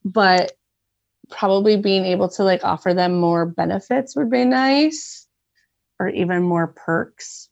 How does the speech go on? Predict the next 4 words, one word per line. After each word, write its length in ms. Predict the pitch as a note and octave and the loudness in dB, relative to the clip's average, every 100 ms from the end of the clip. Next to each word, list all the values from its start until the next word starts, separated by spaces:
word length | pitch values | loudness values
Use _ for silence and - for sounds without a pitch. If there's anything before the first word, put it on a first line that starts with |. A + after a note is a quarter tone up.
| _ _ _ _ _ _ | _ _ _ _ _ _
would 200 | A3+ A3 | -8 -6
be 200 | A#3+ A3+ | -6 -6
good. 540 | A#3+ A#3+ A#3+ A#3+ A#3+ B3+ _ _ _ _ - | -6 -4 -4 -6 -8 -14 _ _ _ _ -4
Hmm. 360 | G#3 F3+ E3+ | -2 0 -2